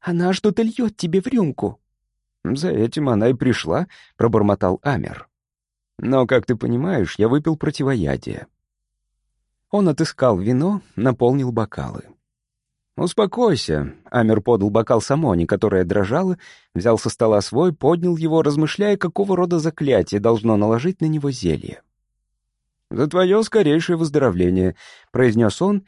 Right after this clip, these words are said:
и выпил вино до дна. Самона, наблюдавшая за ним краешком глаза,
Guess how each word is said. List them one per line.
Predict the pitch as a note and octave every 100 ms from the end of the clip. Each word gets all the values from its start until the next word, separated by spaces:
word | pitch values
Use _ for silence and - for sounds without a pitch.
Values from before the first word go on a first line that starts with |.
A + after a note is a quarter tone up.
| - _ _
и | - G3+
выпил | C3+ D3 D#3
вино | C#3+ C3+ G#2+ F#2 G#2 -
до | G#2 G2
дна. | D#2 D2 B1 - _ _ _ _ _ _ _ _ _
Самона, | A#2 A#2+ F3+ C#3
наблюдавшая | G2 G2+ B2 A2+ F#2 G#2
за | G2 G#2+
ним | G#2
краешком | G2 A#2 F#2+ - G#2+
глаза, | A#2+ F#3+ F#3